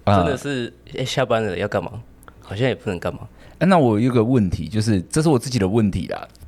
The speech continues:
Speaker 1: 那你会觉得，就是我们这个行业，台北跟高雄的那个业绩值会有差吗？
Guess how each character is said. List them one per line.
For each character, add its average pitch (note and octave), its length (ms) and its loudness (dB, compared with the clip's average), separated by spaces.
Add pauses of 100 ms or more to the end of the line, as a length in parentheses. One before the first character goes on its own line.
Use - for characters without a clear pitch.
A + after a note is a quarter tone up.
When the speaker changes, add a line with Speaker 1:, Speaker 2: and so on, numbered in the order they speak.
Speaker 1:
那 C#3+ 160 2
你 A#2 80 6
会 A#2 160 4
觉 A#2+ 140 2
得， A2 180 4 (380)
就 - 100 -2
是 C3 320 2
我 F#2+ 140 0
们 F2+ 100 2
这 C3+ 80 -2
个 A#2+ 120 2
行 F#2+ 240 0
业， G#2+ 220 2 (420)
台 A#2 140 4
北 A#2+ 160 2
跟 A2 200 2
高 A#2 160 2
雄 F2+ 240 -2
的 F2 160 0
那 G2+ 140 2
个 F#2+ 180 2 (120)
业 A#2 180 2
绩 G2+ 220 -2
值 D#2+ 360 -4
会 G#2 160 2
有 E2 100 0
差 F2 340 -2
吗？ E2 220 -2